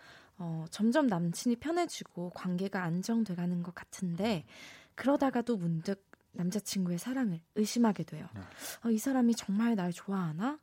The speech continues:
Speaker 1: 아니면 내 앞에서만 그런 척하나?" 급기야 피해 망상까지 시달리는 것 같아요. 저도 이런 제 자신이 너무 싫어서 끝내야 하나 생각까지 듭니다.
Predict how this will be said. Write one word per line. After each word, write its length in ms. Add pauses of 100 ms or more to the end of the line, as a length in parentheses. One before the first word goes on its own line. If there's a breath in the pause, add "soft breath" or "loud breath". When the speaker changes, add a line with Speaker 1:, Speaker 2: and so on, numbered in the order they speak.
(260 loud breath)
Speaker 1:
아니면 280
내 100
앞에서만 640
그런 220
척하나?" 540 (140)
급기야 400
피해 260
망상까지 560
시달리는 440
것 100
같아요. 540 (500 loud breath)
저도 340
이런 320
제 140
자신이 420
너무 220
싫어서 580 (460 loud breath)
끝내야 600
하나 260 (120)
생각까지 600
듭니다. 540